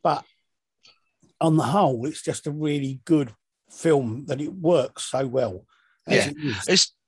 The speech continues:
Speaker 2: it's, so this, this film, like we said, is the fact that it is definitely a, a way of showing why John Carpenter got the reputation he did.
Speaker 1: Oh, yeah.
Speaker 2: Like, he, he got the reputation for making these amazing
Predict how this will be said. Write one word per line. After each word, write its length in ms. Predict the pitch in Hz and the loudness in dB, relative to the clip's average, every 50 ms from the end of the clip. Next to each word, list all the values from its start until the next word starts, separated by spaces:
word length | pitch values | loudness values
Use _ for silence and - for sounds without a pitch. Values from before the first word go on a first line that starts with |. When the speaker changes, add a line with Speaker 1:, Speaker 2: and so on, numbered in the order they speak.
| _ - | _ -2
Speaker 2:
it's, 100 | 165 - - - - | 0 0 2 2 2
so 260 | - 190 135 123 123 | 4 4 4 2 2
this, 240 | 147 202 208 - - | 0 0 0 2 2
this 380 | 214 170 131 160 185 180 - | 2 0 0 -2 -6 -6 -2
film, 200 | - 160 120 107 101 - 117 | 0 0 0 0 -2 -4 -2
like 140 | 120 120 | -2 -2
we 60 | 113 113 | -2 -4
said, 200 | - 120 98 82 | -4 -4 -4 -4
is 200 | 104 123 117 - | -4 -6 -6 -4
the 100 | - 123 | -6 -4
fact 200 | - 127 113 107 | -2 -2 -2 0
that 140 | 110 107 92 | -2 -4 -2
it 240 | 113 135 135 - _ _ - - - - _ - | -2 -4 -4 -4 _ _ -20 -20 -20 -20 _ -2
is 180 | 156 151 139 - | -2 -2 -2 0
definitely 600 | - 175 165 - - - 151 147 135 127 117 _ _ _ _ _ _ - | 0 0 0 0 -2 -4 -4 -2 -2 -2 -6 _ _ _ _ _ _ -2
a, 400 | 127 123 120 120 117 113 113 98 _ _ _ _ _ _ _ _ _ _ _ _ _ _ _ _ _ _ _ _ _ _ _ _ _ _ _ _ _ _ _ _ - | 0 0 0 0 -4 -6 -8 -10 _ _ _ _ _ _ _ _ _ _ _ _ _ _ _ _ _ _ _ _ _ _ _ _ _ _ _ _ _ _ _ _ -4
a 100 | 120 117 | -4 -2
way 300 | 113 123 135 135 135 127 | 2 4 4 4 4 2
of 100 | 120 - | 0 0
showing 400 | - - 127 117 110 101 98 104 | -2 -2 -2 -2 -2 -4 -8 -6
why 180 | 110 113 120 117 | -4 0 0 0
John 240 | - - 120 113 110 - | 0 0 -4 -4 -4 -4
Carpenter 440 | - 113 107 - _ _ _ - 95 _ - | -2 -2 -2 -2 _ _ _ -20 -18 _ -8
got 100 | 104 85 | -8 -8
the 80 | 101 - - | -8 -6 -4
reputation 600 | 110 85 _ - - - 107 101 92 - 95 92 | -4 -4 _ -6 -6 -2 -2 -2 -4 -4 -6 -8
he 100 | 92 90 _ - | -10 -14 _ -10
did. 140 | 95 - _ _ _ _ _ _ _ _ _ - | -10 -10 _ _ _ _ _ _ _ _ _ -2
Speaker 1:
Oh, 200 | - 226 202 151 | 0 2 2 2
yeah. 280 | 127 131 127 107 98 - _ _ _ _ - - | 2 0 -2 -2 -4 -8 _ _ _ _ 0 2
Speaker 2:
Like, 260 | 120 110 107 101 - - _ - - | 4 4 4 2 0 -8 _ -2 0
he, 200 | - - 156 - _ _ _ | 2 2 2 0 _ _ _
he 260 | - 147 190 180 170 151 _ _ - | -2 2 4 4 4 2 _ _ 2
got 160 | - 156 120 | 2 4 4
the 60 | 139 | 4
reputation 540 | 139 143 123 - - 143 135 120 - 113 104 | 2 2 0 0 0 0 0 0 -2 -6 -6
for 100 | - 113 | -6 -6
making 400 | 113 120 123 117 113 - 113 110 | -2 0 0 0 0 -2 -6 -4
these 140 | 107 104 101 | -4 -2 -2
amazing 680 | 104 110 127 147 151 160 160 170 151 135 139 127 131 | -2 -2 0 0 2 2 2 0 0 -2 -2 -4 -6